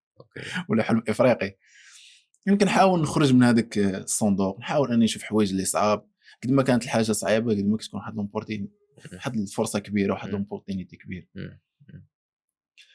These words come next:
Speaker 2: دونك، آه، داك الشيء علاش انني اختاريت انني ندخل المارشي ديال لافريك. انا عن فكره انا خدمت الاي كوميرس في، في المغرب.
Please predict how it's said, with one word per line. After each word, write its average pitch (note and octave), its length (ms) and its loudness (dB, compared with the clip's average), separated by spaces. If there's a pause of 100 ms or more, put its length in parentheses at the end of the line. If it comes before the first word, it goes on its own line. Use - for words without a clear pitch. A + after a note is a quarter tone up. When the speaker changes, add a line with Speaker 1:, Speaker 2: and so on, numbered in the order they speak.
(320)
Speaker 2:
دونك، C3+ 340 -2
آه، C3 220 4
داك C3 120 0
الشيء C3+ 180 -2
علاش B2+ 180 0
انني A2 280 4
اختاريت G#2+ 400 0
انني F#2+ 600 -4
ندخل G2+ 300 -2
المارشي G2 380 -2
ديال F#2 140 -6
لافريك. - 320 -12 (160)
انا C#3 360 0 (180)
عن B2+ 140 0
فكره C#3 300 0
انا C#3 100 4
خدمت C3 280 0
الاي A#2 120 -8
كوميرس A2+ 420 2
في، G2 320 -16
في - 60 -8
المغرب. F#2 360 -4